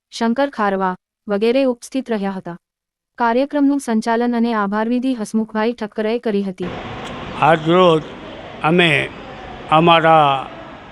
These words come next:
Speaker 2: માર્ગદર્શક અને લોહાણા બાળ આશ્રમના પ્રમુખ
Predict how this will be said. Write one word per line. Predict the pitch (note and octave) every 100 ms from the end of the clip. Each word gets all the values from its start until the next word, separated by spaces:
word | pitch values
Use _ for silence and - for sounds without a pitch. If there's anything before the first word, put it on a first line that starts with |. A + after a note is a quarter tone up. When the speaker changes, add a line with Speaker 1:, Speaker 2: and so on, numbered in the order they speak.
| -
Speaker 2:
માર્ગદર્શક | C#3+ D3+ E3 D#3+ F#3 - G3 G3 G3 - - - - - D3
અને | D#3+ E3+ E3+ E3 D#3+
લોહાણા | D3+ E3 F3 F3
બાળ | D#3+ D#3+ E3+
આશ્રમના | F3 - F3+ E3+ C#3 B2 F#3+ A3 F3+ D#3+ E3
પ્રમુખ | - D3+ F3 F#3